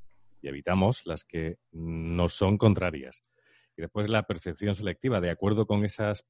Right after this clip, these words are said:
predisposiciones, cada individuo interpreta el mensaje recibido hasta el punto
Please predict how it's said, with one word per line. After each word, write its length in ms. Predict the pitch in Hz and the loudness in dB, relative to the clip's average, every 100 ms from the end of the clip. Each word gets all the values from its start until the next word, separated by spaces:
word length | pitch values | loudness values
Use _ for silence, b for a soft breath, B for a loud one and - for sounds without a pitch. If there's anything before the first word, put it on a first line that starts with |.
| _ | _
predisposiciones, 880 | - 101 98 - 95 98 123 110 120 | -2 0 -2 -6 -8 -4 -2 -2 -4
cada 200 | - 85 | -4 -4
individuo 320 | 87 85 95 | -2 0 4
interpreta 480 | 110 104 87 101 101 | 6 4 2 -2 -2
el 80 | 98 | 0
mensaje 380 | 85 - 92 98 | -2 -4 -6 -4
recibido 520 | 95 - 107 95 156 _ _ - _ | -6 -4 -4 -2 -4 _ _ -20 _
hasta 180 | 82 82 | -10 -8
el 80 | - | -6
punto 480 | 107 98 - 139 | -2 -2 -2 -6